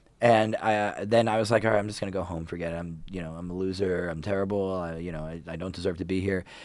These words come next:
And then, uh, I had a friend, uh, one of our mutual friends, Mister Jefferson, uh, reached out to me. He's like, "Hey, where are you going tonight? I wanna come see you." I was like, "Oh, shit. All right, fine."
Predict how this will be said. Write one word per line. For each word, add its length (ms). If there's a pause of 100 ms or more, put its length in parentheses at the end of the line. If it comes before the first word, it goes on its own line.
(280)
And 180
then, 240
uh, 160
I 120
had 240
a 200
friend, 480
uh, 280
one 180
of 80
our 200
mutual 440
friends, 360
Mister 220
Jefferson, 480 (260)
uh, 300
reached 320
out 180
to 60
me. 80
He's 100
like, 120
"Hey, 120
where 140
are 20
you 60
going 200
tonight? 280
I 60
wanna 180
come 220
see 180
you." 100
I 60
was 80
like, 140
"Oh, 20
shit. 560
All 60
right, 200
fine." 280